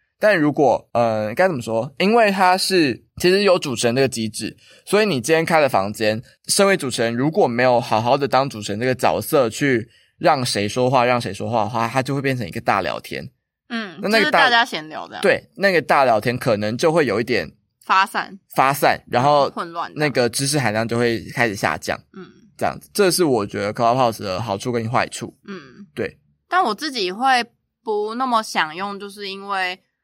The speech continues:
Speaker 2: 我自己喜欢自-，自由选择时间收听节目。
Speaker 1: 嗯，嗯，嗯。
Speaker 2: 然后对我而言，那就是一个直播的平台，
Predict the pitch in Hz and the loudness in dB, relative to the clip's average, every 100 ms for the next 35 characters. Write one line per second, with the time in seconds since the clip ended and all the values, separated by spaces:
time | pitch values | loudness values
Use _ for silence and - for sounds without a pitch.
0 | _ _ 131 156 226 226 359 262 247 190 | _ _ -14 -4 -2 -2 -2 -2 -4 -4
1 | 180 202 214 233 - - 294 220 165 165 | -4 -4 -8 -12 -12 -8 -4 -4 -4 -6
2 | - 165 - 156 156 156 - 156 147 170 | -8 -12 -12 -14 -14 -16 -16 -16 -14 -12
3 | 165 175 - 170 175 208 170 170 - 143 | -12 -16 -12 -10 -10 -10 -14 -14 -12 -10
4 | 110 160 - 110 135 120 120 107 320 349 | -10 -14 -14 -8 -6 -4 -2 2 2 2
5 | - 247 180 180 185 196 254 262 240 240 | 0 2 2 0 -2 -4 -6 -6 -10 -8
6 | 208 175 160 - 165 160 175 170 160 104 | -6 -6 -8 -14 -18 -16 -12 -10 -10 -10
7 | 71 - 160 147 175 160 80 202 | -12 -14 -16 -16 -6 -6 -6 -10